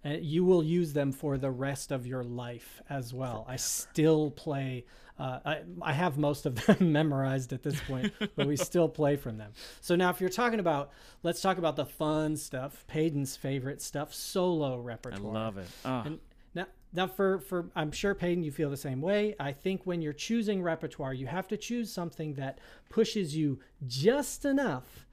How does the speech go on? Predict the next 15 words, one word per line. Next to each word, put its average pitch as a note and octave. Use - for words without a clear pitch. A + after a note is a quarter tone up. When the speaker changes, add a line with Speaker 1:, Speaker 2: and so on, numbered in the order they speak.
Speaker 2:
Mm-hmm. F3+
Speaker 1:
that E3
you E3+
are D3+
still C#3+
learning F#3+
and C#3+
you're C3
still C3+
growing D3+
and F3
Speaker 2:
Correct. C#3+
Speaker 1:
you're C3+
still C#3
stretching, D#3+